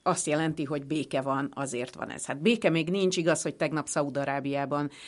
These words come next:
egész jól alakultak a tárgyalások, de még nem tudjuk, hogy Moszkva mit reagál rá. Szóval hogyan lehet a megszavazott költségvetéssel egyáltalán kalkulálni kétezer-huszonötre, hogyha az úgy, ahogy van,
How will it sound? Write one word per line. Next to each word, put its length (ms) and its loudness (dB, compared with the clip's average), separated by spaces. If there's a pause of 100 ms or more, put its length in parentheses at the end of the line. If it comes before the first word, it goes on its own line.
(100)
egész 340 2
jól 220 8
alakultak 540 2
a 80 0
tárgyalások, 600 6
de 100 6
még 140 8
nem 200 6
tudjuk, 320 -4
hogy 140 -4
Moszkva 380 -2
mit 220 -4
reagál 440 0
rá. 180 0 (440)
Szóval 260 4
hogyan 420 6
lehet 480 4 (160)
a 320 4 (260)
megszavazott 840 4
költségvetéssel 1300 0
egyáltalán 680 0
kalkulálni 680 0
kétezer-huszonötre, 1160 0 (200)
hogyha 240 0
az 140 6
úgy, 200 4
ahogy 320 4
van, 320 6